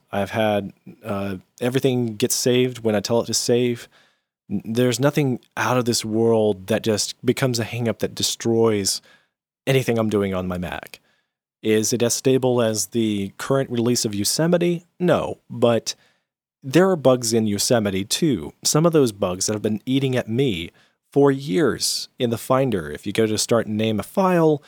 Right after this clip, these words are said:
and you're naming it and you realize,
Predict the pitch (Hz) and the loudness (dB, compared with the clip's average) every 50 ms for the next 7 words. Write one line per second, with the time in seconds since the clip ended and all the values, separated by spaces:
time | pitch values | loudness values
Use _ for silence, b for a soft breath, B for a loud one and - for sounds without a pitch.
0 | b b b b b b - 117 117 117 113 113 113 113 117 117 113 113 120 131 | b b b b b b 0 2 2 2 2 2 2 2 2 2 2 2 0 0
1 | 127 123 120 117 113 110 107 - 107 110 107 107 107 107 107 104 104 101 101 101 | 0 0 0 0 0 -2 -2 -2 -2 -2 0 0 0 0 0 0 0 0 0 0
2 | 98 95 95 - - - | 0 -2 -2 -4 -4 -6